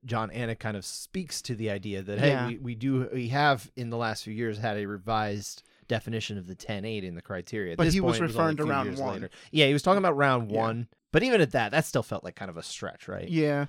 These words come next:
Speaker 2: so.
Speaker 1: But yeah, I, I don't see, I don't see a great argument for an eight in either one of these rounds. This feels like way too, hey, look, I, I love, I love pushing the, the envelope, but I mean, I don't think, and we're, we are trying to watch this through the lens of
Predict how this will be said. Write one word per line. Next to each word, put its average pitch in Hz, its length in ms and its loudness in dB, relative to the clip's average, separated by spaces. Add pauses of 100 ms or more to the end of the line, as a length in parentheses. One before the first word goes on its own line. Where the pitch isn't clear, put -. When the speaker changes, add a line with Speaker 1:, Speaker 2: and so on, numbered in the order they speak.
(260)
Speaker 2:
so. 127 400 -8 (140)
Speaker 1:
But - 100 -6
yeah, 80 180 -8
I, 127 200 0
I 131 120 2
don't 147 240 4
see, 117 540 -4 (320)
I 117 80 -6
don't 117 100 -2
see 117 160 0
a 107 60 0
great 98 260 -4
argument 90 400 -6
for 90 400 -8 (220)
an 110 200 -6
eight 113 240 -8
in 90 140 -10
either 95 240 -6
one 82 160 -8
of 80 60 -12
these 78 180 -14
rounds. 73 260 -12
This 101 140 -10
feels 98 260 -6
like 92 160 -6
way 98 160 -6
too, 113 120 -6 (200)
hey, 208 140 6
look, 175 180 10
I, 165 160 10 (100)
I 165 180 8
love, 143 520 8 (240)
I 156 120 4
love 185 200 6
pushing 160 360 4
the, 120 300 0
the 113 140 -2
envelope, 120 460 2
but - 140 -10 (100)
I 113 100 -8
mean, 110 360 -6
I 143 120 4
don't 190 220 6
think, 143 260 -2 (240)
and 165 140 6
we're, 190 180 12
we 160 200 4
are 185 120 10
trying 156 280 2
to 143 80 4
watch 123 300 2
this 127 180 -4
through 131 140 -2
the 113 100 0
lens 110 420 -4
of 104 580 -6